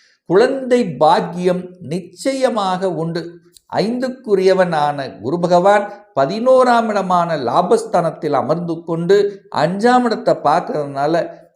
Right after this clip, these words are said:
குழந்தை பாக்கியத்துக்காக நினைத்து கொண்டு வருத்தி கொண்டிருந்தவர்களுக்கெல்லாம் இந்த மாதம் உங்களுடைய தெய்வத்தினுடைய அனுகிரகத்தாலும், அந்த தெய்வ சக்தியாலும், உங்க குலதெய்வத்தினுடைய ஆசீர்வாதத்தாலும்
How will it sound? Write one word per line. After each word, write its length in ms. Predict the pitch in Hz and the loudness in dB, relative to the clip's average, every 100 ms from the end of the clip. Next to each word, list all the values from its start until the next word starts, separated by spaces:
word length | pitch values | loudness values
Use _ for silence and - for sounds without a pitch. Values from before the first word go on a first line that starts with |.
| 175 | 0
குழந்தை 360 | 220 240 220 175 - | 0 2 0 0 0
பாக்கியத்துக்காக 880 | 143 165 202 202 170 - 151 143 135 | 0 -2 -8 -10 -10 -2 0 0 -6
நினைத்து 380 | 127 147 170 170 165 | -8 -10 -10 -12 -8
கொண்டு 240 | 160 165 190 147 | -8 -4 -2 0
வருத்தி 320 | 151 - - | -2 -4 -12
கொண்டிருந்தவர்களுக்கெல்லாம் 1200 | - 160 143 135 131 127 120 123 123 131 151 165 - - - - 131 170 | -10 -10 -8 -8 -8 -8 -6 -8 -6 -4 0 0 0 -8 -18 -16 -8 -6
இந்த 240 | 233 226 165 131 | -4 -4 -2 0
மாதம் 340 | 143 151 175 - - - 151 | 0 -2 -4 -8 -20 -12 -10
உங்களுடைய 520 | 220 233 226 185 160 131 - | -2 0 2 0 -2 -2 -2
தெய்வத்தினுடைய 760 | 185 208 208 170 156 139 131 123 113 | -2 -4 -4 -8 -8 -8 -4 -4 -4
அனுகிரகத்தாலும், 880 | 127 165 139 139 139 - 139 156 175 175 - 139 | -6 -8 -8 -8 -8 -2 0 2 0 -6 -10 -8
அந்த 180 | 139 113 131 | -6 -2 0
தெய்வ 240 | 202 220 - | 2 0 0
சக்தியாலும், 720 | 117 - - 143 139 143 175 170 - - | -4 -6 -4 0 2 2 -2 -6 -14 -12
உங்க 180 | 147 147 135 | -8 -6 -4
குலதெய்வத்தினுடைய 840 | 160 214 233 240 220 - 160 143 131 - - 123 | -2 0 0 -2 -4 -4 -8 -6 -8 -8 -4 0
ஆசீர்வாதத்தாலும் 1200 | 170 214 185 151 139 131 131 - - 139 147 170 | 0 -2 -4 -2 2 0 0 -10 -2 0 0 -2